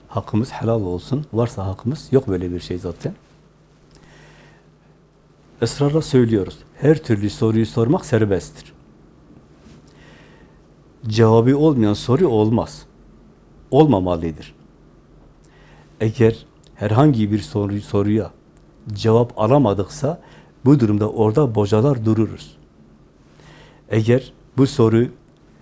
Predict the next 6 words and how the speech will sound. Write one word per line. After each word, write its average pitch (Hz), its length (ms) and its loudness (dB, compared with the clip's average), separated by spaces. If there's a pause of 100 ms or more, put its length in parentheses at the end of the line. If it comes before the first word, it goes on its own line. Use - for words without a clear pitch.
(440)
bir 113 220 2
de 117 180 2
varlık 113 360 2
sorusuysa, 110 680 -2 (180)
hayat 113 380 -2
sorusuysa, 113 760 -4